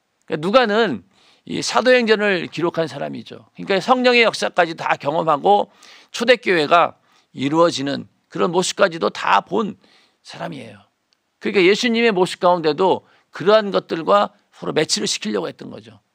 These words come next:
초대교회에 그 자기네들이 지금 신앙생활하고 있는 그 모습이 바로 예수님이 이 땅에 오셨을 때 행하셨던 모습과 같다라고 하는 것을 보여주기 위해서 예수님께서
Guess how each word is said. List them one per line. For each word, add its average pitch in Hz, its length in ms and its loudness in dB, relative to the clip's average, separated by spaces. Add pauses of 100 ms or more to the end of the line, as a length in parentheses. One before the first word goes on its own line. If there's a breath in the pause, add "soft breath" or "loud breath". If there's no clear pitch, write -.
초대교회에 190 920 2 (300 soft breath)
그 170 360 0
자기네들이 180 720 0 (300 soft breath)
지금 160 460 -2
신앙생활하고 175 760 2
있는 151 220 -6
그 - 100 -6
모습이 135 400 -6
바로 - 380 0 (360 soft breath)
예수님이 170 680 -4 (340)
이 123 100 -12
땅에 165 240 0
오셨을 - 440 -8
때 - 240 -6 (240 soft breath)
행하셨던 170 520 -8
모습과 - 480 -6 (120 loud breath)
같다라고 - 840 -4
하는 170 140 0
것을 151 220 -4
보여주기 165 640 0
위해서 156 420 -2 (440 loud breath)
예수님께서 151 800 -4